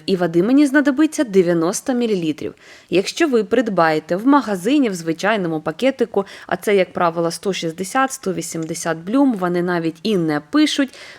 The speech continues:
тоді вам знадобиться збільшити кількість інгредієнтів. Це двадцять три грама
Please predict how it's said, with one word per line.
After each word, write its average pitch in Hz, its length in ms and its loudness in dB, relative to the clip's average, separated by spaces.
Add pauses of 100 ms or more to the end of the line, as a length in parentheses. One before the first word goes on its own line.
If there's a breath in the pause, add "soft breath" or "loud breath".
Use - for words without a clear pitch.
(140 loud breath)
тоді 180 300 2
вам 254 260 2
знадобиться 262 720 0
збільшити 202 720 -4
кількість 226 500 -4
інгредієнтів. 208 880 -2
Це 196 220 0 (300 loud breath)
двадцять 220 460 0 (100)
три 214 360 2
грама 175 680 2